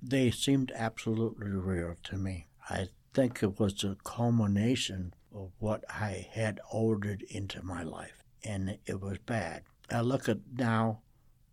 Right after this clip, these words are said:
the picture of my life, and there wasn't a point where I could say, "Yeah, but this was good." At this point in my life, it all began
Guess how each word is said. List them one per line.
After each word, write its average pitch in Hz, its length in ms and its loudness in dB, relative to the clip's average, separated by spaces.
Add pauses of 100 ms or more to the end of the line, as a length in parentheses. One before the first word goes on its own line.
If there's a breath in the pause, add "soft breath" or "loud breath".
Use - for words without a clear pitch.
the 107 80 -2
picture - 680 -4 (220)
of - 80 -12
my 98 200 -2
life, 98 540 -6
and 104 100 -6
there 107 100 -2
wasn't 120 440 0
a 127 40 -6
point 120 460 -6 (140)
where 104 120 -4
I 104 160 -2
could - 220 -6
say, 101 300 -2 (200)
"Yeah, 135 280 2
but 113 240 -2
this 131 320 -2
was 107 340 0
good." 95 400 -4 (240)
At 95 140 -12
this 127 200 -2 (140)
point 147 300 2
in 107 100 0
my 98 220 0
life, 107 460 -6 (100)
it 92 140 -10
all 113 400 -2 (100)
began 104 640 -6